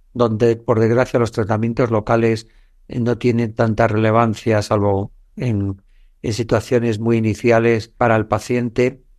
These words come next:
Es evidente que también un diagnóstico rápido nos va a permitir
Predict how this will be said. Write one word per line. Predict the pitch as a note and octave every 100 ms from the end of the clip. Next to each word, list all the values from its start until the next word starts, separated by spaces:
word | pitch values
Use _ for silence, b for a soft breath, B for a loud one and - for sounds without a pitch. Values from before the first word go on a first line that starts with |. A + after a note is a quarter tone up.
| _
Es | A2 -
evidente | B2+ B2+ A#2+ - C3
que | A#2+
también | G#2+ G#2+ G#2+ A#2+ B2 A#2+
un | A#2
diagnóstico | A#2 A#2+ B2 - A#2+ A#2+
rápido | A2+ A#2+ A#2+ B2 B2+ C#3 _ -
nos | A#2
va | A2+
a | A#2+
permitir | B2 A#2 A2+ A2 B2 C3 -